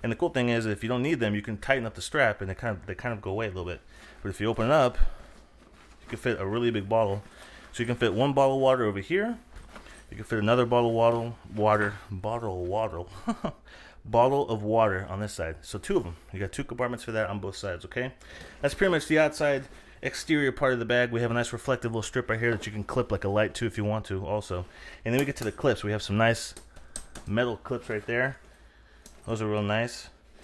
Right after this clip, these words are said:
So flip this up, and as you can see, th-, if you notice the way this kinda, like, flip, flaps over 'cause it's real thick on the sides. So it's almost like,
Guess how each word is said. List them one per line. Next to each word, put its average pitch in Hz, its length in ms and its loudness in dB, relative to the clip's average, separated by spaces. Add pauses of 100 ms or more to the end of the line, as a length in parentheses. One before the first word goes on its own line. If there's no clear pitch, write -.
(800)
So 101 160 -6
flip 131 220 -6
this 127 220 -4
up, 147 180 4 (160)
and 113 140 0
as 113 100 0
you 117 80 -4
can 120 100 0
see, 147 300 2
th-, 139 180 -4
if 101 120 -6
you 123 60 4
notice 135 220 4
the 131 80 2
way 135 220 4
this 123 160 0
kinda, 147 180 2
like, 110 140 0
flip, - 320 -14
flaps 123 340 0
over 110 140 0
'cause 101 100 -6
it's - 160 -8
real 113 140 -2
thick 123 240 -8
on 135 80 -4
the 135 80 -6
sides. - 340 -4
So - 200 -4
it's 113 100 -6
almost 131 300 -4
like, 104 300 0